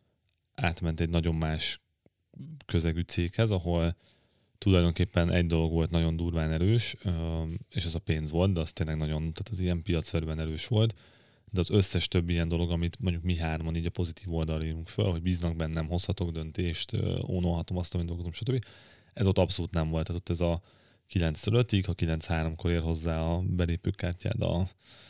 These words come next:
az olvasóhoz az ajtónál, akkor már vezető C C-zve a H R-rel kap egy e-mailt, hogy akkor nem tudom, Fancy ma kilenc óra három percre jött, zárójelbe, munkaidő kezdete kilenc óra, tehát hogy egy ilyen helyre. És,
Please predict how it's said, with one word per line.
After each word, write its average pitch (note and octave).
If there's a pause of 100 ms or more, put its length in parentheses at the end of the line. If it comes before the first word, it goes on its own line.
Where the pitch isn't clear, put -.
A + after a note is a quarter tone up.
(280)
az F#2
olvasóhoz E2
az E2
ajtónál, F2+
akkor D#2+
már E2
vezető E2
C F#2
C-zve F2+
a F2
H E2+
R-rel E2+
kap -
egy G2+
e-mailt, F2+
hogy -
akkor -
nem -
tudom, F2+
Fancy E2+
ma F2
kilenc -
óra G2
három F#2
percre F2
jött, G2+
zárójelbe, E2
munkaidő F2
kezdete F2
kilenc F#2
óra, A#2+
tehát F#2
hogy G2
egy F#2+
ilyen F2
helyre. E2 (580)
És, F#2